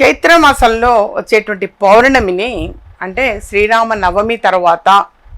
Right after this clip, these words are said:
వచ్చే పౌర్ణమి, హనుమత్ జయంతి అని కొన్ని ప్రాంతాల వాళ్ళు చేస్తారు, అందరూ కాదు. కొన్ని ప్రాంతాల వాళ్ళు మాత్రం వైశాఖ మాసంలో వచ్చేటువంటి బహుళ దశమి, బహుళ దశమి కొన్ని ప్రాంతాల వాళ్ళు చేస్తారు. వైశాఖ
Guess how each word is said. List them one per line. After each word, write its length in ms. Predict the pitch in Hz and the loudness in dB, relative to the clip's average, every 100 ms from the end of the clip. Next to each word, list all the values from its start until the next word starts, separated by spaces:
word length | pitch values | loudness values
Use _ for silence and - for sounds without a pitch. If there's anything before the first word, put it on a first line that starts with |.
| - | -18
వచ్చే 240 | - 190 | -12 -12
పౌర్ణమి, 680 | 190 165 156 160 156 165 156 _ - _ _ _ _ - - - | -6 -2 0 0 -4 -6 -12 _ -20 _ _ _ _ -20 -20 -6
హనుమత్ 520 | - 285 320 311 214 | 0 0 2 0 -2
జయంతి 580 | 170 214 208 190 208 202 | 0 2 2 -2 -8 -4
అని 320 | 202 196 208 - - | -4 -4 -6 -12 -4
కొన్ని 240 | 277 285 381 | 2 2 2
ప్రాంతాల 460 | 311 285 262 233 | 4 2 4 2
వాళ్ళు 200 | 202 170 160 | 4 0 0
చేస్తారు, 320 | 170 - 156 | -6 -2 -2
అందరూ 300 | 147 160 196 | -2 -2 -4
కాదు. 340 | 220 185 233 466 - - - - | -2 -2 -2 -8 -14 -20 -6 0
కొన్ని 220 | 294 359 | 2 2
ప్రాంతాల 480 | 330 302 294 277 269 | 2 2 4 2 4
వాళ్ళు 200 | 254 226 | 2 2
మాత్రం 600 | 226 220 294 330 214 220 _ _ 175 | 0 2 0 0 -2 -8 _ _ 0
వైశాఖ 580 | 208 269 330 320 - | 2 2 2 0 0
మాసంలో 500 | 302 277 262 254 233 | 0 0 0 -2 0
వచ్చేటువంటి 800 | 226 214 214 202 208 208 311 494 - - - | -2 0 -4 -2 -4 -2 -4 -6 -10 -20 -20
బహుళ 480 | 170 202 220 330 330 | 2 4 4 2 4
దశమి, 840 | 330 214 196 - 190 196 214 190 160 - | 2 2 0 0 -4 -2 -4 -4 -6 0
బహుళ 360 | 208 220 269 | 0 4 2
దశమి 480 | 233 202 - 247 294 523 | 4 2 0 0 0 0
కొన్ని 200 | 302 294 | 0 0
ప్రాంతాల 480 | 277 269 240 226 208 | 2 2 4 4 2
వాళ్ళు 200 | 202 180 - | 2 -2 0
చేస్తారు. 420 | 175 - 170 165 196 | -2 2 0 2 0
వైశాఖ 680 | 196 202 254 254 254 415 | 0 0 2 2 4 2